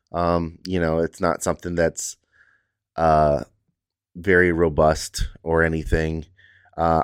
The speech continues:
I think probably the thing that seems the, uh, most well made is the, the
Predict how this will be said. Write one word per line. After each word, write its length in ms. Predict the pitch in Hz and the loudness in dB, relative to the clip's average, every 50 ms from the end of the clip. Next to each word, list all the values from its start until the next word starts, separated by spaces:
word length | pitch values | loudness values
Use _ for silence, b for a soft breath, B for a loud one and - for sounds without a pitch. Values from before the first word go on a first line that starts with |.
| - - | 0 0
I 100 | 90 95 | -2 -2
think 280 | - - 101 95 - | 0 -2 -4 -2 -2
probably 580 | - - - 90 92 98 101 95 92 98 95 92 | -2 0 2 2 4 4 2 2 4 2 2 2
the 160 | 85 82 87 | 2 -2 -8
thing 300 | 82 - 98 92 90 90 | -6 -2 -2 -2 -2 0
that 280 | 87 85 82 - _ - | -2 -2 -2 -2 _ -10
seems 600 | - - - 92 90 87 90 87 80 - 82 78 | -10 -8 -6 -6 -4 -4 -6 -8 -10 -12 -16 -12
the, 580 | 82 87 85 85 82 82 85 80 76 76 76 _ _ _ - | -8 -6 -6 -6 -6 -6 -6 -8 -8 -10 -14 _ _ _ -8
uh, 280 | - 78 76 71 67 - _ _ - | -4 -4 -2 -2 -4 -6 _ _ -12
most 540 | - 87 85 87 92 92 98 104 - - 107 | -8 -6 -2 2 4 4 2 2 -2 -4 0
well 240 | 104 104 107 107 | 2 4 4 4
made 440 | 107 104 104 107 113 117 120 123 - - | 2 2 0 2 2 0 0 -2 -6 -4
is 400 | - 87 90 87 87 90 95 87 | 0 0 2 2 0 -2 -8 -8
the, 520 | 87 90 85 85 82 82 80 80 82 85 - _ _ _ _ _ _ _ _ - 73 - | -8 -8 -6 -6 -8 -8 -8 -10 -12 -12 -14 _ _ _ _ _ _ _ _ -20 -20 -12
the 480 | - 87 82 80 80 78 78 78 76 | -10 -8 -6 -6 -4 -4 -6 -6 -8